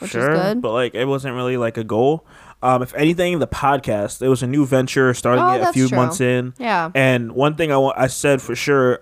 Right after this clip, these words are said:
Speaker 2: I, I was like, "We have to make sure we're consistent."
Speaker 1: Yes.
Speaker 2: And up until now,
Speaker 1: We've,
Speaker 2: knock
Speaker 1: we've
Speaker 2: on
Speaker 1: killed
Speaker 2: fake
Speaker 1: it.
Speaker 2: wood. <laughs> I think that's fake wood, or maybe it's real.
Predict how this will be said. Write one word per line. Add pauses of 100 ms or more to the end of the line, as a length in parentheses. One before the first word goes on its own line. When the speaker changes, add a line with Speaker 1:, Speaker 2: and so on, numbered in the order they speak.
Speaker 2:
I,
I
was
like,
"We
have
to
make
sure
we're
consistent." (340)
Speaker 1:
Yes.
Speaker 2:
And
up
until
now, (480)
Speaker 1:
We've, (160)
Speaker 2:
knock
Speaker 1:
we've
Speaker 2:
on
Speaker 1:
killed
Speaker 2:
fake
Speaker 1:
it.
Speaker 2:
wood. (540)
<laughs>
I
think
that's
fake
wood,
or
maybe
it's
real.